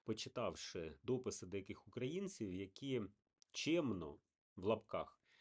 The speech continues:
почали звинувачувати інших в тому, що ті ниють про підняття податків для фопів.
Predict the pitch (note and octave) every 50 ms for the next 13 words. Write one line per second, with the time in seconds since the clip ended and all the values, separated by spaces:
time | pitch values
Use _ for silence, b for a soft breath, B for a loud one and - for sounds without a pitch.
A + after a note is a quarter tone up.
0 | b b b b _ - - C3+ D3+ D#3+ A#2+ A#2+ A#2+ B2+ B2 C3 C3 A#2+ - A#2+
1 | G#2+ A2 - - A2 - - - D#3 E3 F#3+ F#3 E3 - - - F#2 F2 - -
2 | - _ - C#3+ D#3+ E3+ D#3 C3 A2+ - - A#2 G#2+ - - A#2+ A2+ G#2 G2+ G#2
3 | C#3+ G3 G3+ E3+ C3 F#2+ F2 D#2 - - - - - G2 - - G#2+ G2+ G#2+ A#2+
4 | A2+ - C#3+ C#3 C3 - - G2 G#2 B2+ B2+ - - - G#2 F#2 G2 G#2 G#2+ G2+
5 | - - B2 G2+ D#2+ - - D#2+ -